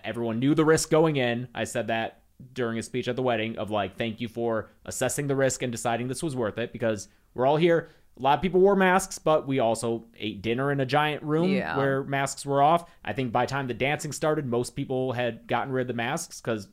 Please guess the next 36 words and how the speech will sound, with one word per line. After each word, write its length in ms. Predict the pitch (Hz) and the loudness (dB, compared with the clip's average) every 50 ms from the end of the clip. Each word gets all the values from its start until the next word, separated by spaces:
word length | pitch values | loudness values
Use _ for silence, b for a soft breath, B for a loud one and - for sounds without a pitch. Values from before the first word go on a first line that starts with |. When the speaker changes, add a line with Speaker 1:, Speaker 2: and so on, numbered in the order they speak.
| - | -14
Speaker 1:
you 140 | - 110 107 | -10 -8 -6
know, 220 | 92 90 104 127 - | -4 -4 -6 -6 -8
of 160 | - - 101 92 | -8 -10 -6 -6
the 80 | 98 90 | -6 -6
testing 480 | 92 - 101 90 - - - 110 104 110 | -6 -6 -8 -8 -8 -8 -8 -8 -6 -6
and 100 | 107 104 | -6 -6
the 40 | 98 | -6
vaccines. 560 | 95 92 90 - - 104 101 113 143 139 B B B B B B - | -4 -6 -6 -6 -8 -8 -8 -6 -8 -8 B B B B B B 2
Turns 260 | - 240 277 254 214 | 4 4 6 8 8
out 440 | 269 190 - 147 - 175 - - - _ _ - - | 8 8 8 8 6 4 2 -2 -10 _ _ -20 -4
that 540 | 139 160 156 151 143 139 - - _ _ - | 0 2 4 4 4 2 0 -4 _ _ -4
two 120 | - 190 | 0 2
days 240 | 185 214 208 196 208 | 6 6 6 6 6
after 240 | 214 208 208 - 226 | 4 4 4 2 2
the 80 | 226 | 4
wedding, 440 | 202 160 123 113 110 117 127 143 139 - _ _ _ - | 6 6 6 4 2 0 -4 -6 -8 -12 _ _ _ -2
I 100 | 120 127 | -2 -2
did 260 | 123 117 143 151 139 | 2 2 0 0 2
get 160 | 131 165 160 | 2 2 2
a 20 | 165 | 0
text 320 | 160 - 135 120 - - | 0 -2 -2 -2 -2 -4
from 180 | - 120 101 95 | -6 -6 -6 -6
someone 380 | - 117 104 101 101 107 131 | -6 -6 -4 -4 -6 -6 -8
saying 360 | 127 - 123 110 107 104 104 101 | -6 -4 -4 -2 -2 -4 -4 -2
that, 340 | 101 98 98 95 - - _ | -2 -2 -2 -2 -6 -8 _
uh, 360 | - 98 92 87 87 87 85 - - | -6 -4 -2 -2 -2 -4 -6 -8 -10
they, 440 | 95 92 98 95 92 92 92 87 - - | -10 -6 -4 -2 -2 -2 -4 -6 -6 -6
they 100 | 98 95 | -6 -6
had 120 | 92 - | -6 -4
tested 340 | - 101 - - 143 131 - | -6 -6 -6 -6 -8 -4 -2
positive, 600 | 135 107 95 90 87 87 92 90 104 123 127 - - | -2 -2 -2 -2 -4 -4 -4 -4 -4 -6 -8 -8 -10
but 100 | 101 - | -8 -6
that 140 | 98 95 | -6 -6
they 100 | - 101 | -4 -4
weren't 320 | 101 95 104 104 104 - 101 | -4 -4 -4 -6 -6 -8 -10
sure 540 | - - - 123 110 101 98 101 107 104 | -12 -6 -4 -2 -2 0 -2 -2 -4 -6